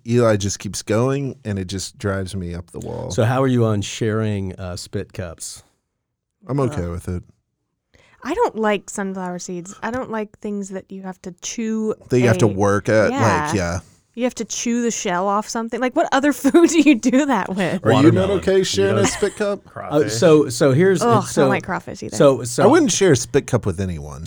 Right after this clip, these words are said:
Speaker 2: Well, that's, yeah, that's definitely true. My, my issue is more the efficiency.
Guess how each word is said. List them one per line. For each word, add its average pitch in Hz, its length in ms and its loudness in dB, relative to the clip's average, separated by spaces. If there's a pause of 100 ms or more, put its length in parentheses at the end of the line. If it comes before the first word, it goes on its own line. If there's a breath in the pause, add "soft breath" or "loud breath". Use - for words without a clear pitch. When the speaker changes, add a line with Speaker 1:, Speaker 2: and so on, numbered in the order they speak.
Speaker 2:
Well, 170 120 -2
that's, 123 240 -4
yeah, 85 140 -14
that's 90 240 -14
definitely 92 340 -16
true. - 200 -20 (520)
My, 185 380 4
my 160 280 2
issue 131 360 2
is 101 160 -2
more 117 240 0
the 104 160 -6
efficiency. 92 1120 -6